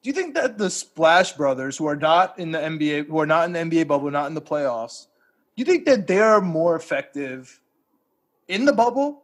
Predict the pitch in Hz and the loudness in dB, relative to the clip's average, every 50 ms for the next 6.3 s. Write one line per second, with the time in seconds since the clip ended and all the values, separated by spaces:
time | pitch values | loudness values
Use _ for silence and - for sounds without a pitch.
0 | _ - 175 185 196 196 202 202 202 - 180 180 160 143 - - - - - _ | _ 0 2 2 2 4 2 2 2 2 2 2 2 0 -4 -8 -14 -20 -20 _
1 | _ _ _ _ _ _ - 170 202 - 214 254 208 - 180 196 226 240 277 277 | _ _ _ _ _ _ -8 -8 -2 0 0 0 0 0 2 2 2 2 2 -2
2 | - - 262 269 277 277 269 269 - _ _ _ _ - 202 240 254 254 - 285 | -4 -6 -6 -6 -6 -6 -8 -10 -14 _ _ _ _ -4 -2 -2 -2 -2 -4 -6
3 | - 254 226 220 185 185 175 185 180 170 170 170 170 160 170 151 151 160 160 151 | -6 -6 -8 -8 -10 -8 0 2 2 4 2 0 -2 -6 -6 -6 -6 -8 -10 -10
4 | 147 139 151 139 127 175 175 165 147 180 170 170 170 156 156 151 160 175 185 196 | -12 -14 -10 -4 -2 -2 -2 0 2 4 4 4 2 0 -4 -2 -2 -2 -2 -2
5 | 202 202 214 240 254 214 196 180 156 160 156 156 170 185 196 - - 240 233 214 | -4 -4 -4 -6 -6 -4 -4 -4 -4 -4 -6 -6 -8 -10 -12 -12 -12 -14 -12 -12
6 | 190 185 156 180 190 | -12 -10 -8 -8 -8